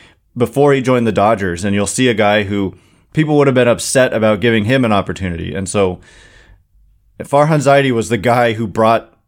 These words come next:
Muncy to the Dodgers and gave him an opportunity. And so, yeah, I mean, Kyle Harrison, R J Dabovich, kind of the guys I've already mentioned, Casey Schmidt, David Villar. Those are the guys I'll go with.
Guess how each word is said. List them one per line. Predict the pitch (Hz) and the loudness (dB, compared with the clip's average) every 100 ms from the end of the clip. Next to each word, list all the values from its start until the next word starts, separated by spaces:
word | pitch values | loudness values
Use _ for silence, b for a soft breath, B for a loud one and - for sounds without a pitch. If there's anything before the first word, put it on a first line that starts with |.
| _ | _
Muncy | 123 117 127 123 117 - | -2 0 2 0 -2 -2
to | 113 | -2
the | 98 | 0
Dodgers | 87 107 104 92 87 - | 0 2 0 -4 -8 -8
and | 104 101 98 104 | -6 -4 -4 -6
gave | - 123 | -2 0
him | 120 110 | 0 0
an | |
opportunity. | 107 101 92 107 87 85 | 0 -2 -2 -2 -2 -6
And | - 101 | -6 -4
so, | 104 110 90 B B B B B B B B B B B _ - | 0 0 0 B B B B B B B B B B B _ -14
yeah, | - 135 87 - - - | -2 0 0 -6 -14 -2
I | |
mean, | 131 127 113 107 B B B B | 2 2 0 -2 B B B B
Kyle | 139 135 | 0 2
Harrison, | 139 135 123 131 | 2 0 0 0
R | 113 | 0
J | 117 123 | 0 0
Dabovich, | 120 113 110 110 104 | 2 2 2 0 0
kind | - 143 | -2 0
of | |
the | 131 | 2
guys | 117 110 | 2 2
I've | 113 104 | 2 2
already | 101 98 | 2 2
mentioned, | 98 98 101 92 | 0 0 -2 -2
Casey | 110 104 104 | -2 -2 -2
Schmidt, | - 101 95 | -2 0 0
David | 95 87 | -2 -4
Villar. | 85 90 90 | -6 -6 -6
Those | 95 120 110 | 0 0 0
are | |
the | 113 | 0
guys | 101 92 | 0 0
I'll | 92 | -2
go | 90 87 | -4 -4
with. | 92 - | -6 -10